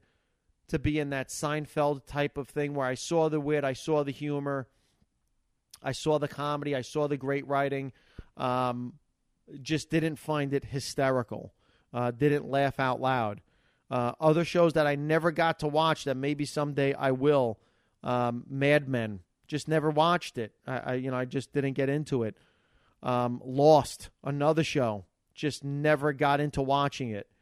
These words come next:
Uh, West Wing, I hear, is great. Never saw an episode, not one episode. Uh, The Wire, never saw a single episode. Arrested Development,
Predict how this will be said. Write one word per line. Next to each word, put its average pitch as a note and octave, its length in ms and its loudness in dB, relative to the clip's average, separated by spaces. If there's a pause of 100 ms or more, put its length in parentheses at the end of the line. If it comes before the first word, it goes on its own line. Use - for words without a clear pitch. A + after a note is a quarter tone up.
(480)
Uh, A#2+ 280 -2
West C#3+ 480 2
Wing, D3+ 460 0
I C3 140 -4
hear, C3+ 260 -2
is A2+ 140 -4
great. C3+ 460 -2 (500)
Never D#3 420 4
saw E3+ 260 2
an D#3+ 100 2
episode, C3 520 -2
not E3+ 340 -6
one F#3+ 300 0
episode. B2+ 640 -2 (640)
Uh, C3 200 2
The C3+ 140 2
Wire, C#3+ 640 2 (140)
never E3+ 420 2
saw F3 240 0
a D#3+ 60 2
single E3 400 0
episode. A2+ 580 -4 (380)
Arrested D#3+ 540 2
Development, D3+ 720 4